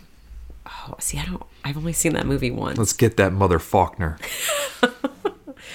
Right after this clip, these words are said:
Speaker 2: We just took a somber moment and made it funny again. So
Speaker 1: Well, that's what you have to do. You
Speaker 2: I
Speaker 1: gotta
Speaker 2: hope your
Speaker 1: find
Speaker 2: quote of the day is funny or at least uplifting.
Speaker 1: Um, it's kind of neutral. So my quote of the day is, "You have a story and your story is your gift."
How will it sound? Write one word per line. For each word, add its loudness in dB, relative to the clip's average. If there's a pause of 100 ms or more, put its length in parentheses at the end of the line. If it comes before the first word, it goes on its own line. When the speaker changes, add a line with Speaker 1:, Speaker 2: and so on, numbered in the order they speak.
(140)
Speaker 2:
We 6
just 4
took -2
a 2
somber 2
moment 0
and -2
made -2
it -6
funny -6
again. -8
So -6
Speaker 1:
Well, -2
that's 0
what -2
you 2
have 0
to -4
do. 4
You 6
Speaker 2:
I 2
Speaker 1:
gotta 6
Speaker 2:
hope 2
your 8
Speaker 1:
find 10
Speaker 2:
quote 12
of 6
the 6
day 4
is 4
funny 4
or 4
at 0
least 0
uplifting. 0 (960)
Speaker 1:
Um, 6 (140)
it's 0
kind 6
of 8
neutral. 4
So 8
my 4
quote 4
of 0
the 2
day 6
is, 2 (100)
"You 2
have 2
a 2
story 2
and -6
your -4
story 0
is 0
your 0
gift." -6